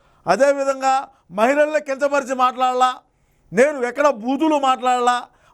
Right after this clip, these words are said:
మాట్లాడాల్సిన పని లేదు. నిజాలు నిర్భయంగా చెప్పేటువంటి వ్యక్తి సీమరాజా. ఎస్, ఇది జరిగిందంటే మా పార్టీలో జరిగింది, ఇది జరగలేదంటే జరగలేదనే చెప్పేటువంటి వ్యక్తిని నేను. రిమాండ్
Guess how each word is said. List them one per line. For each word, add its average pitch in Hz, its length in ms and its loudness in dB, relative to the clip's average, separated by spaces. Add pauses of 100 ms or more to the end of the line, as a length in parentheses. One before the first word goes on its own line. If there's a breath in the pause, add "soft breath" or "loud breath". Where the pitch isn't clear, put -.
(180)
మాట్లాడాల్సిన 269 680 2 (120)
పని 233 240 -2
లేదు. 240 260 2 (500 soft breath)
నిజాలు 277 480 2 (120)
నిర్భయంగా 277 560 0 (120)
చెప్పేటువంటి 240 640 -2
వ్యక్తి 226 300 -2
సీమరాజా. 226 560 0 (500 soft breath)
ఎస్, 285 160 -2 (100)
ఇది 247 200 -8
జరిగిందంటే 269 540 0 (100)
మా 254 160 -2
పార్టీలో 247 340 -2 (100)
జరిగింది, 233 400 0 (400 loud breath)
ఇది 226 100 2 (100)
జరగలేదంటే 254 600 0 (100)
జరగలేదనే 240 640 0
చెప్పేటువంటి 214 600 -2
వ్యక్తిని 233 400 0
నేను. 208 200 0 (840 loud breath)
రిమాండ్ 311 340 2